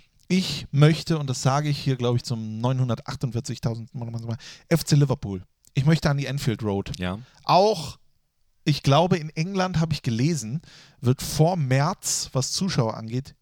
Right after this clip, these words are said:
Speaker 1: gar nichts passieren.
Speaker 2: Mhm.
Speaker 1: Also man kann jetzt, glaub ich, schon zu einhundertprozentig, äh,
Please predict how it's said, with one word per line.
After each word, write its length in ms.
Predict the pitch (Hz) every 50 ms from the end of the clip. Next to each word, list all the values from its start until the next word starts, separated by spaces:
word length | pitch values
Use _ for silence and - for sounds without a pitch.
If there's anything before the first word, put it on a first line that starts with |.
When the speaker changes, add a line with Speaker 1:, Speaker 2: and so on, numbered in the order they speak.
| _
Speaker 1:
gar 180 | - 120 110 117
nichts 260 | 110 98 - - -
passieren. 460 | - 127 101 - - 117 113 135 202 - _ _ _ -
Speaker 2:
Mhm. 220 | 95 92 80 76 80 92 101 - - _ _ _ _ - -
Speaker 1:
Also 320 | 120 120 117 127 123 - - _ -
man 160 | 120 123 123
kann 320 | 131 135 147 151 160 165 -
jetzt, 380 | - 131 139 147 - - - -
glaub 160 | 147 135 135
ich, 100 | 135 131
schon 160 | - 143 131
zu 140 | 131 - -
einhundertprozentig, 1120 | - 127 131 127 139 135 127 123 - - 127 - - 131 131 - 135 - - - - -
äh, 500 | - 127 120 117 113 117 - - - 131